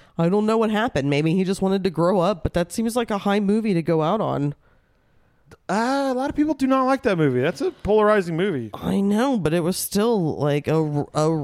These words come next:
Speaker 1: well, maybe because he kills someone who decides to,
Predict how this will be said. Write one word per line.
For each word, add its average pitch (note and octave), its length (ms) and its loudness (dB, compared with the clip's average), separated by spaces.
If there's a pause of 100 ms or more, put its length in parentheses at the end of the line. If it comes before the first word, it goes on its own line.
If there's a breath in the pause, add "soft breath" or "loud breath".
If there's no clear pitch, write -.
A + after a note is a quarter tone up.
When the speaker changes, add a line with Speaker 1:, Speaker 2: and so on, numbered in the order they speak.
(120)
Speaker 1:
well, F#3 240 0
maybe F3+ 280 0
because D#3+ 360 0
he D#3 200 -2
kills D3+ 380 -2
someone C#3+ 400 -2
who C3+ 500 -2
decides C#3+ 480 -4
to, C3 320 -4